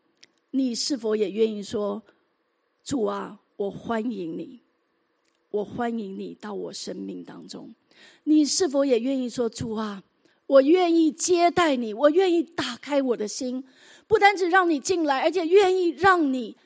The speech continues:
长久的住下来。”你是否也愿意说：“主耶稣，我愿意跟随你的脚中行，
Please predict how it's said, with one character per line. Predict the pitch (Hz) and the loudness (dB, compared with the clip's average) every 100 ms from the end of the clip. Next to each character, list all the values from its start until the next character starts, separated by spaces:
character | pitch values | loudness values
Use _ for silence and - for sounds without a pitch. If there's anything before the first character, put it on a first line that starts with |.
| _ | _
长 | - - 240 247 285 | -10 -4 -4 -4 -4
久 | 262 196 | -4 -6
的 | 202 | -8
住 | 196 - 196 | -10 -10 -10
下 | - 110 - | -12 -14 -16
来。” | - - _ _ _ _ _ _ _ _ _ _ _ | -20 -20 _ _ _ _ _ _ _ _ _ _ _
你 | 247 | -12
是 | 220 - 262 | -8 -6 -6
否 | 233 220 | -4 -2
也 | 208 | -2
愿 | 202 233 214 | -2 -2 -2
意 | 214 220 196 - _ _ _ _ | -8 -12 -14 -18 _ _ _ _
说 | - 220 | -6 -4
：“主 | 208 - 196 | -4 -8 -6
耶 | 214 | -6
稣， | 208 220 208 196 _ _ _ _ _ | -6 -10 -10 -12 _ _ _ _ _
我 | 269 262 | 4 6
愿 | 285 359 311 | 6 8 6
意 | 285 302 247 - - | 6 2 0 -6 2
跟 | 370 339 339 | 4 6 4
随 | 294 - 214 | 0 -2 -2
你 | 247 226 | -2 -4
的 | 185 196 | -8 -8
脚 | 208 185 | -10 -10
中 | - 214 | -12 -12
行， | 202 - - - | -10 -10 -10 -16